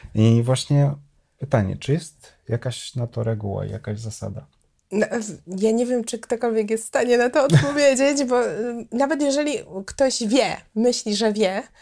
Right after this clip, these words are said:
Speaker 2: to zawsze weryfikacja następuje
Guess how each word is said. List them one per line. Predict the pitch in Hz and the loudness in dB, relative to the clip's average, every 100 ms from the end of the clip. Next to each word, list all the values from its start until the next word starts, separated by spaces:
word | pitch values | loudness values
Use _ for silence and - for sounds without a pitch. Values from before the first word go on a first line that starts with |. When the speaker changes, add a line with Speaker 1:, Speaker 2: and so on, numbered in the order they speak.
| - - | -20 -6
Speaker 2:
to | - | 0
zawsze | 233 269 - 254 | 2 2 2 0
weryfikacja | 240 240 240 220 254 254 | 2 0 -2 -4 -2 -2
następuje | 233 226 - 226 220 240 233 226 220 | -2 -4 -4 -4 -4 -2 0 0 -4